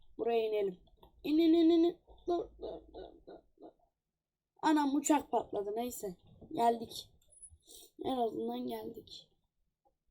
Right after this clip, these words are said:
Ha, şuradaki jet ski'ye binebiliriz.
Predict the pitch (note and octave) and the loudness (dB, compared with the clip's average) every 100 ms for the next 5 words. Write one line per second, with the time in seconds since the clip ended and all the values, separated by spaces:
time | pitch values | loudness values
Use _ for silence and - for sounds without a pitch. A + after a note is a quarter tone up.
0 | _ _ _ _ _ _ - - G#3 - | _ _ _ _ _ _ -10 -4 -4 -6
1 | B3+ B3 B3 - C#4 C#4 D#4+ - - _ | -8 -4 -6 0 0 0 -2 -12 -18 _
2 | - B3+ A#3+ - - B3 A3+ A#3 A3 G#3+ | -4 0 0 -4 -2 -2 0 -2 -4 -4
3 | G#3 G3+ G3 G3 G3 F#3+ - - | -6 -6 -6 -6 -6 -10 -14 -20